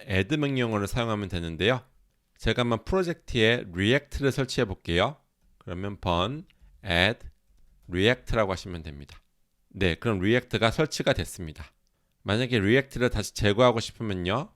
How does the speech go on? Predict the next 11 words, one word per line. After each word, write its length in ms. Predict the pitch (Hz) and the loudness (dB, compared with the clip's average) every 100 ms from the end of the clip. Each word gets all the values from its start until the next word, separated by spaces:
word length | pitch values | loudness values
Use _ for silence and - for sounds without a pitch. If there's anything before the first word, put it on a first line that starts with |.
| _ _ - _ - | _ _ -20 _ -4
번 400 | 95 95 135 170 _ _ _ - | 2 2 2 -6 _ _ _ -12
remove 520 | 90 95 95 104 156 - _ - | -4 -2 0 -2 -2 -6 _ -6
react라고 560 | 92 101 - - 87 | 0 0 0 -2 -2
하시면 320 | 87 - 87 78 | -2 -8 -12 -10
돼요. 240 | 80 71 - _ _ _ _ - | -10 -12 -16 _ _ _ _ -10
네, 280 | 95 85 71 | -2 -2 -2
그럼 200 | - 107 | -4 -4
이렇게 180 | 101 98 | -2 -2
리액트가 680 | 87 110 110 - - 107 120 | 2 2 2 -2 0 0 0
제거가 340 | - 101 98 | -6 -4 -2
됐고요. 440 | 98 76 - 78 | -2 -6 -10 -12